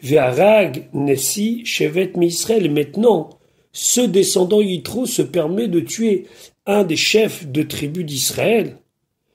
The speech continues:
Donc il le, il le dénigrait quelque part, en disant il n'avait pas à faire ce qu'il a fait. Les Fichar, c'est pour cela, Ba'akatouv, le Pasouk vient, Vi Yichaso Achar Aaron,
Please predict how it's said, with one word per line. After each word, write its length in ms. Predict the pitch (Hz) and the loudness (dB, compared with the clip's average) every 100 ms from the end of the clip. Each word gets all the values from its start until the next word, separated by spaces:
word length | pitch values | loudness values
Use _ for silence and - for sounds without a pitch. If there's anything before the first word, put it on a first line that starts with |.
| _ _ - | _ _ -10
Donc 180 | 165 196 | -8 -4
il 160 | 196 | 0
le, 380 | 190 190 180 - - _ _ - _ _ _ | 4 6 4 0 -18 _ _ -20 _ _ _
il 100 | 156 | -2
le 100 | 165 | 0
dénigrait 500 | 151 190 202 180 247 | 4 4 2 2 -2
quelque 280 | - 135 - | -2 -4 -4
part, 240 | 135 117 120 | -6 -6 -6
en 60 | |
disant 240 | 135 147 208 | -6 2 4
il 80 | |
n'avait 180 | 151 135 | 4 0
pas 140 | 135 139 | 0 -2
à 40 | |
faire 180 | 175 - | -2 -8
ce 40 | |
qu'il 140 | - 185 | -4 -4
a 60 | |
fait. 260 | - 214 - _ - _ _ _ _ | -4 -8 -8 _ -20 _ _ _ _
Les 60 | - | -14
Fichar, 400 | - 135 180 196 | -10 -4 0 0
c'est 160 | - 139 | -2 -8
pour 160 | - | -8
cela, 320 | - 202 233 | -2 2 2
Ba'akatouv, 640 | 165 175 170 160 185 220 165 | 2 2 0 0 -2 -2 -4
le 100 | 156 | -4
Pasouk 380 | 165 - 208 165 | -6 -8 -10 -8
vient, 440 | 175 233 196 196 - _ _ _ _ - | 2 4 4 -2 -14 _ _ _ _ -14
Vi 260 | 139 156 | -10 -6
Yichaso 1000 | 185 175 160 175 180 - 151 - 202 190 - | -4 -4 -6 -2 -2 0 0 2 4 2 2
Achar 480 | 156 - 175 156 151 | -6 -2 -2 -2 -2
Aaron, 540 | 139 123 165 220 | 0 2 4 4